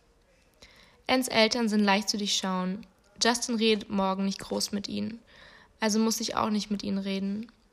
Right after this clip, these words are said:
Ich habe mir ein Gespür dafür antrainiert, ob Erwartungen da sind oder nicht. Ich schaufle mir eine Portion Cornflakes rein, stelle die Schüssel so, wie sie ist, ins Spülbecken,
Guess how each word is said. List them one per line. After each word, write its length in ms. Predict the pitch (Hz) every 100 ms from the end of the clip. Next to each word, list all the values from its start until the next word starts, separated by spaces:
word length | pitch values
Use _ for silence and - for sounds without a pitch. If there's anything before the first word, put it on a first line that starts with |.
| _ -
Ich 180 | 214 247
habe 180 | 240 240
mir 80 |
ein 100 | 226
Gespür 300 | 214 - -
dafür 320 | 240 247 - -
antrainiert, 680 | 208 - 226 226 240 240 - - - -
ob 140 | 196
Erwartungen 640 | 214 196 202 214 233 220 190
da 200 | 190 202
sind 140 | 226
oder 160 | 220 202
nicht. 460 | 196 190 - - - _ _ _ - -
Ich 120 | 220
schaufle 340 | 254 254 -
mir 140 | 240 220
eine 140 | 214
Portion 480 | 208 214 196 214 202
Cornflakes 600 | - 190 196 240 - -
rein, 340 | 233 240 254 - - - - -
stelle 320 | - 247 262
die 80 | 214
Schüssel 320 | - 226 226
so, 200 | 220 214
wie 100 | 208
sie 100 | 190
ist, 300 | - 214 -
ins 100 | 214
Spülbecken, 760 | - 208 208 220 226 247 254